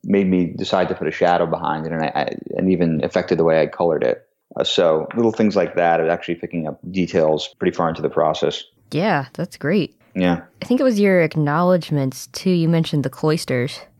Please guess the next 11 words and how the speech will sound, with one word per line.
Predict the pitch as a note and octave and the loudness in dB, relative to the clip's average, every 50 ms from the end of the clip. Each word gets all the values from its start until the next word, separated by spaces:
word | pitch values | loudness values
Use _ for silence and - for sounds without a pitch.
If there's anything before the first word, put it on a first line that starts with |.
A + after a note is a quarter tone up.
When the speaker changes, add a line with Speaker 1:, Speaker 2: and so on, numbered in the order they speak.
| _ _ | _ _
Speaker 1:
Yes. | - A2+ A2+ G2+ F#2 - - - - _ _ _ _ _ | 2 4 4 4 4 0 -4 -10 -14 _ _ _ _ _
Speaker 2:
So | - - D#3+ | -2 0 0
you | D3+ D3 C#3 | 2 2 2
went | D3+ C#3 - - | 2 0 0 0
to | - E3+ D#3 D3 D3 D3 C#3 | 0 2 4 4 4 4 2
the | C#3 C#3+ | 2 2
Met | C#3+ C#3+ C#3 C#3+ - - | 2 2 2 0 0 0
and | - C3+ C3 C3 C3+ | 0 0 0 2 2
then | C3 B2+ B2+ B2+ A#2+ | 2 2 2 0 0
the, | C3+ C3 B2 B2 B2 G2+ - - - _ _ _ _ | 0 0 0 0 -2 -2 -4 -6 -8 _ _ _ _
the | - D3 | -14 -14